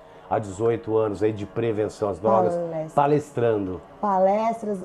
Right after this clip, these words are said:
Speaker 2: underline Rafael Ilha.
Speaker 1: Isso,
Speaker 2: Tá
Speaker 1: isso mesmo.
Speaker 2: bom?
Speaker 1: E olha, agradecer, né, a você, você que tá aí, ó, isso aqui.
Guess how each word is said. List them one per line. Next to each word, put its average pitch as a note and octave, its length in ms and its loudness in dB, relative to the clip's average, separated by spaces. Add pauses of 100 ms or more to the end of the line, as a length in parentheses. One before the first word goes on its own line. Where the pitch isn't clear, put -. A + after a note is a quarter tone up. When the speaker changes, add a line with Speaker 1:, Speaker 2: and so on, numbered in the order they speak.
Speaker 2:
underline F#3 920 -4
Rafael D#3 800 -6
Ilha. G#2 840 -2
Speaker 1:
Isso, - 160 -14
Speaker 2:
Tá F#2+ 120 -8
Speaker 1:
isso - 120 -10
mesmo. G2 160 -2
Speaker 2:
bom? F#3 120 -4 (140)
Speaker 1:
E B2 80 2
olha, B2+ 260 2
agradecer, B2+ 840 0 (320)
né, A2 260 -2 (300)
a G2+ 140 0
você, G#2 500 -4 (400)
você - 220 -10
que - 60 -20
tá G2+ 120 -4
aí, G2+ 140 0
ó, F2+ 120 -2 (400)
isso G2+ 200 -8
aqui. E2+ 320 -12